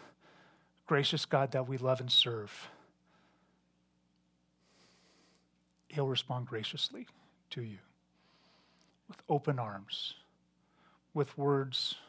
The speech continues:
that will bring healing and hope and restoration if you'll only respond to that question, "Where are you?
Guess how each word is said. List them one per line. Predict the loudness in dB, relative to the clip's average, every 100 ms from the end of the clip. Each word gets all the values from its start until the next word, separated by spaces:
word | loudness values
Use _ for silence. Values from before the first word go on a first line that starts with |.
| -20 _ _ _ _ _ _ _ _ _
that | -2 0
will | 0 0 0 -4 -18 _
bring | -6 -6
healing | -4 0 2 2 0
and | -2
hope | 2 2 0 -6 -20 _ _ _ _ _ -14
and | -4
restoration | 0 0 0 0 0 0 -2 -2 -4 _ _ _ _ _ _ _ _ _ _ _ _ _ _ _ _ _ _ -10
if | -4
you'll | -4 -4 0
only | 2 2 0 -2 -8 -18 _ _ _ -2
respond | 2 4 4 2 2
to | 0
that | -2 0
question, | -2 -2 -2 -4 -6 -12 -20 -20 _ _
"Where | -6 -4 -4 -6 -10 -16 _ _ _ _
are | -10 -8
you? | -12